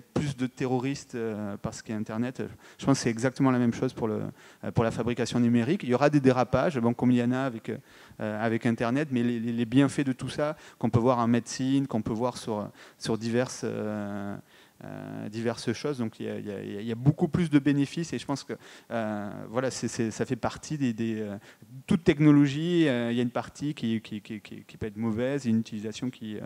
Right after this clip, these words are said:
et, euh, je pense pas que ce soit un frein pour, euh, euh, ça, ça va soulever des questions sur, euh,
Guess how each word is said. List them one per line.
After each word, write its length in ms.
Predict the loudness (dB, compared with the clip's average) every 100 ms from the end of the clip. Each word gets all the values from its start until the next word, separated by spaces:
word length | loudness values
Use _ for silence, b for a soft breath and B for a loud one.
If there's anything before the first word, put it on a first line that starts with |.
| -10 B B B -10
et, 180 | -8 -6
euh, 200 | -6 -8 -10 -10 -12 -10 -12 -12 -12 -12 -10
je 100 | 2
pense 180 | 2 4
pas 120 | 2
que 80 | 2
ce 60 |
soit 220 | 2 2 4
un 200 | 4 2
frein 420 | -2 2 4 4
pour, 280 | 2 2 0
euh, 280 | -2 -4 -8 B B B -12
euh, 160 | -8 -8
ça, 180 | -4 -4
ça 140 | 4
va 40 | 4
soulever 320 | 6 6 6
des 140 | 4
questions 480 | 2 -2 2 2 2
sur, 240 | 0 -2 -2
euh, 320 | -2 -4